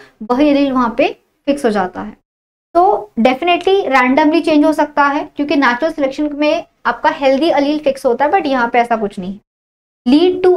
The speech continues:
a loss of genetic variation, बिल्कुल सही बात है, because जो alleles गए हैं सिर्फ वही alleles वहां पे मेटिंग करेंगे, only those will survive।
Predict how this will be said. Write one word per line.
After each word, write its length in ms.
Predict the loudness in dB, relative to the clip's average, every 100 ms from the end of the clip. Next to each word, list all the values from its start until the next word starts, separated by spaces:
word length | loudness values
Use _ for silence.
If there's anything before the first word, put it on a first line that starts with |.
| 4
a 100 | 2 4
loss 360 | 4 4 0 0
of 200 | 0 2
genetic 320 | 2 2 0
variation, 460 | 0 2 0 -2 -4
बिल्कुल 220 | 0 2
सही 180 | 2 4
बात 260 | 4 2 0
है, 60 |
because 300 | 0 2 2
जो 180 | 2 2
alleles 440 | 4 4 4 2 2
गए 140 | 2
हैं 140 | 2 0
सिर्फ 200 | -2 0
वही 240 | 2 2
alleles 360 | 2 0 -2 -2
वहां 140 | 0
पे 60 | 0
मेटिंग 360 | 0 0 0
करेंगे, 240 | 2 2 0
only 240 | 0 0
those 200 | 0 0
will 140 | -2 0
survive। 320 | 0 2 -2